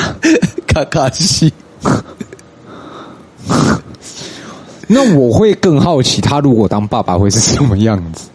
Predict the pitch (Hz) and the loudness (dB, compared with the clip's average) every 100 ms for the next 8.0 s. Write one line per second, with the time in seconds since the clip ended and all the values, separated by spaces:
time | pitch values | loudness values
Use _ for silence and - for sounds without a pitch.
0 | _ _ - - - - _ - - - | _ _ -20 -20 -20 -20 _ -20 -20 -20
1 | - - - 113 135 143 120 101 107 110 | -20 -8 0 2 2 2 2 0 2 2
2 | 104 104 - 110 104 101 - - 110 87 | 2 0 -2 -2 0 0 -2 -6 -2 -2
3 | - - 123 - - - - - - - | -2 -4 -6 -8 -14 -20 -20 -20 -20 -20
4 | - 110 87 90 85 - - - - - | -4 0 0 0 -6 -16 -20 -20 -8 0
5 | 170 151 123 123 123 113 113 120 117 107 | 2 2 2 2 0 0 2 4 4 4
6 | 92 92 90 80 73 - - - - - | 4 2 0 -2 -4 -8 -16 -20 -20 -20
7 | - - - - - - 120 117 127 117 | -20 -20 -20 -20 -8 -2 0 2 2 0